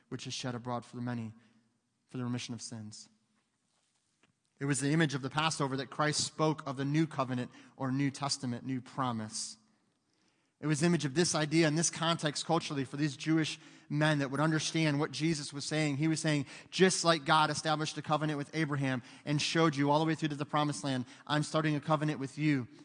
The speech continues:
and I will see you all the way through to my promised land, to my shores of peace and rest and joy, and not because of what you do, but will you just be obedient to what I'm asking you to do by faith?"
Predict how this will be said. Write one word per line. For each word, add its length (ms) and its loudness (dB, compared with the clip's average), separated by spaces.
and 120 -2
I 100 2
will 140 -2
see 180 -2
you 180 2
all 120 0
the 40 0
way 100 0
through 180 -4
to 160 -4
my 500 0
promised 400 -6
land, 300 -10
to 100 -4
my 500 0
shores 600 -4
of 160 -20
peace 460 -4
and 160 -6
rest 400 -4
and 140 -10
joy, 420 -6
and 160 -6
not 220 -6
because 240 -8
of 120 -6
what 140 -4
you 140 -6
do, 340 -2
but 100 -8
will 80 -6
you 160 -4
just 220 -6
be 100 -2
obedient 480 -2
to 80 -14
what 100 -2
I'm 80 2
asking 400 0
you 100 0
to 100 -4
do 120 -6
by 180 -2
faith?" 500 -10